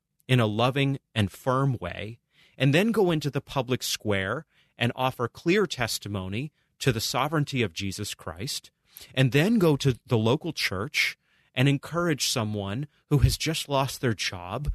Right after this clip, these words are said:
and is in tremendously difficult straits. W-, w-, do you understand the point? Being a Christian doesn't mean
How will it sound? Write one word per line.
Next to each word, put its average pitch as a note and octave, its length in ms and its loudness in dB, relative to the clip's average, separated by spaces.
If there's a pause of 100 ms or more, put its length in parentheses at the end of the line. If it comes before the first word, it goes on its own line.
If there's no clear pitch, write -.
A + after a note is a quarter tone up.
(180)
and C3+ 140 4
is C3+ 120 2
in C3+ 120 0
tremendously D3+ 680 0
difficult G2 540 -8
straits. - 640 -10 (420)
W-, G3 100 4
w-, - 220 -10
do C3+ 100 -8
you E3 60 2
understand F#3 380 -2
the D#3 40 -2
point? D#3 280 0 (1080)
Being D#3 240 2
a E3+ 60 0
Christian A2+ 480 0
doesn't A2 340 2
mean G#2 440 2